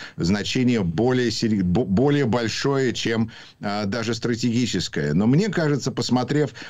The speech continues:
на все комментарии наших военных и министра обороны, и, э, с-, скуление Пригожина,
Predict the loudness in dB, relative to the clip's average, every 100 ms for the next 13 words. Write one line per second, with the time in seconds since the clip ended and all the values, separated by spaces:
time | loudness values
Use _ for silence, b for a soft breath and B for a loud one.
0 | B -2 0 -2 -2 -4 -4 -4 -2 0
1 | 0 0 -2 0 0 0 -2 -6 -4 -2
2 | 0 0 2 2 0 -2 -2 2 2 2
3 | 2 4 2 0 -2 0 0 2 2 2
4 | 2 0 B B -4 0 4 4 4 4
5 | 4 2 0 -2 -2 0 0 0 0 2
6 | 4 2 2 0 0 2 2 2 2 0